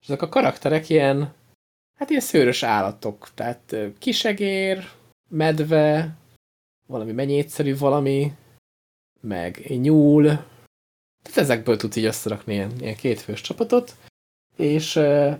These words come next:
hát nem mindig a medve a legdurvább. <laughs> Ez, ez csak így. Tehát volt olyan run,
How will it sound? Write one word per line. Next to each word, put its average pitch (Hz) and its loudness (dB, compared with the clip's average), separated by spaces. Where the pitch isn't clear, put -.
hát 196 -18
nem 339 2
mindig 147 4
a 143 6
medve 127 2
a 113 6
legdurvább. 107 0
<laughs> 208 2
Ez, 143 0
ez 131 -10
csak 139 -8
így. 139 -2
Tehát 160 0
volt 226 2
olyan 160 4
run, 156 0